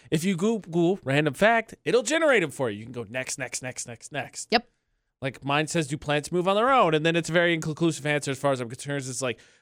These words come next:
Speaker 1: "Plants don't move like animals, but they can show movements, like growth and leaves, and they'll turn towards the sun." I'm like, "So the answer is yes. They just don't move a ton."
Speaker 2: Hmm. Well, my random fact that it just says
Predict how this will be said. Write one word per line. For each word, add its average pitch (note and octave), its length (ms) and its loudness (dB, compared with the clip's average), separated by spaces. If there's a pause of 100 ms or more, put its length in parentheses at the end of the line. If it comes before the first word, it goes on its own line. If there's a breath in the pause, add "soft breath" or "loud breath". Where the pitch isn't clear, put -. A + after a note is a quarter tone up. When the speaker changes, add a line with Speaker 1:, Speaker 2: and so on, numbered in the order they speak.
Speaker 1:
"Plants B3 300 2
don't A#3+ 120 4
move A3+ 160 2
like F#3+ 200 4
animals, A3+ 420 4
but F3 160 0
they G#3 80 2
can F3+ 120 -2
show D4 220 4
movements, D3+ 400 -2
like D#3 160 -6
growth C4 380 2
and F#3 140 -4
leaves, A#3 340 0
and E3+ 80 -2
they'll F#3 80 0
turn A#3+ 260 -4
towards A#3+ 260 0
the B3 100 -6
sun." C#4 260 2
I'm G3 100 2
like, G3 180 0
"So G#3 100 -8
the A3 120 -2
answer A#3+ 220 -2
is G#3+ 140 -8
yes. G#3+ 320 2
They D#3 100 -6
just F3 180 -8
don't G3 140 -4
move G3 160 0
a F#3+ 60 -2
ton." D#3+ 420 -2 (420)
Speaker 2:
Hmm. F4+ 180 2 (220)
Well, A#3 280 4
my C4 340 6
random A#3 500 4
fact G#3 400 4
that G#3 140 4
it G3+ 100 4
just G3+ 200 2
says F#3+ 500 2